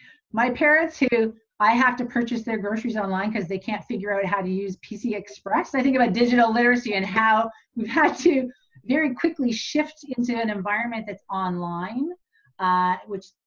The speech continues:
goes to internet access. Do you know how to use it? All those kinds of things. And wondering if that's something you wanna test in this as well.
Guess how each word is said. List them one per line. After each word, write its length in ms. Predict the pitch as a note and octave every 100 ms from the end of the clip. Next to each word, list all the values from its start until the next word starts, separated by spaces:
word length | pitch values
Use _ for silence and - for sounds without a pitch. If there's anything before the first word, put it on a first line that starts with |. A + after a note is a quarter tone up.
| -
goes 160 | F#3+ F3+
to 60 | -
internet 340 | E3 E3 D#3
access. 380 | A#3 D4 C#4+ B3+
Do 100 | -
you 80 | D3+
know 220 | D#3 B3+
how 140 | C4+ C4
to 60 |
use 380 | C4 B3 B3+ A#3
it? 220 | B3 B3
All 180 | F#3+ G3 G3+
those 200 | G3+ B3
kinds 160 | A3 F#3+
of 80 | F#3+
things. 200 | F#3+ F3+
And 160 | F3+
wondering 320 | F#3+ G#3 G#3+ G#3
if 120 | F#3+
that's 320 | F#3 F3+ F#3 -
something 300 | E3+ F#3+ F#3
you 100 | F3+
wanna 240 | E3+ C3 - -
test 460 | F3 - - - - _ _ _ _ _ F3
in 280 | E3+ E3+
this 360 | E3 E3 - _
as 160 | D#3+ D3+
well. 480 | D3 C#3+ C#3 A3